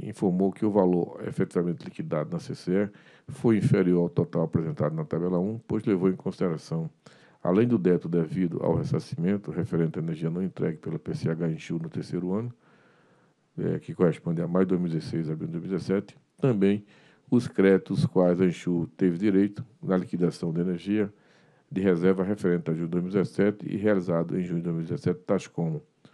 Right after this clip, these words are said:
duodécimo da receita fixa referente a julho de dois mil e dezessete, duodécimo da receita fixa que for retida referente a maio de dois mil e dezesseis, ajuste do valor pago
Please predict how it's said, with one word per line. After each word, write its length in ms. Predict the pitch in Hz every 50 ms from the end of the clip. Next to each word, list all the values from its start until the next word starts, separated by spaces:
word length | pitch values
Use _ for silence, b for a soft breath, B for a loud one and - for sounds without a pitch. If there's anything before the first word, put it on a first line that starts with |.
| b b b b b b b _ _ _
duodécimo 800 | - 107 101 85 85 95 101 107 101 - - - 120 113 113 - - - -
da 100 | - 80
receita 400 | 85 87 80 - 95 85 - 85
fixa 340 | - - - 90 - - 85
referente 480 | 78 87 82 - 85 85 85 82 78 80
a 40 | 78
julho 140 | 87 85
de 80 | 80 80
dois 40 | 78
mil 100 | 78 80
e 40 | 78
dezessete, 560 | 76 - - - 87 87 95 - - - - _ b b b b b b b b b b b b
duodécimo 520 | - 113 107 92 101 101 101 95 - -
da 80 | - 92
receita 420 | 90 82 - - 92 87 71 -
fixa 340 | - - - 85 80 - 80
que 160 | - - 82
for 220 | - - 95 92 85
retida 460 | 85 90 80 - - 87 82 80 78
referente 440 | 82 80 - - 85 82 80 80 -
a 40 | 82
maio 180 | 82 82 80 80
de 40 |
dois 100 | 82 80
mil 100 | 80 82
e 20 | 85
dezesseis, 500 | 92 90 - - 92 98 104 113 - - b b b b b b b b b b b -
ajuste 400 | - 101 95 110 123 117 120 -
do 60 | 110
valor 240 | 101 101 104 104 95
pago 440 | - - 90 87 85 - 78 71